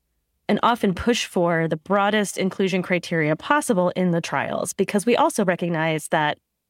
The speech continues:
patients want access to innovative therapies. And so if a trial design has really restrictive entry criteria, that limits access for those patients and also makes the eventual results a lot less generalizable to the broader patient population. So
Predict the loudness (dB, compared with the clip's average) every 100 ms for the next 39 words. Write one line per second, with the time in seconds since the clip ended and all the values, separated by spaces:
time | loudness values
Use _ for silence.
0 | _ 0 2 2 2 0 2 -2 0 -2
1 | -2 -8 -4 0 0 2 2 2 2 0
2 | 0 0 0 -6 -8 -4 -2 2 2 4
3 | 2 2 2 0 -2 _ _ _ _ -4
4 | 0 2 2 2 2 0 -2 2 4 4
5 | 2 0 -2 -2 -2 0 2 0 -2 -6
6 | -4 -2 2 2 2 -2 -8 _ _ _
7 | 0 2 2 2 4 4 4 0 0 -2
8 | 0 0 0 -2 -4 -8 -2 2 2 0
9 | 0 2 4 4 4 2 2 0 0 2
10 | 0 -2 0 2 2 0 0 2 2 2
11 | 2 2 2 2 2 0 2 2 0 0
12 | 0 -2 -8 -16 _ _ 0 2 4 2
13 | 2 2 0 -2 -2 -2 0 0 0 -2
14 | -4 -6 -8 -6 -6 -6 -6 -6 -6 0
15 | 2 2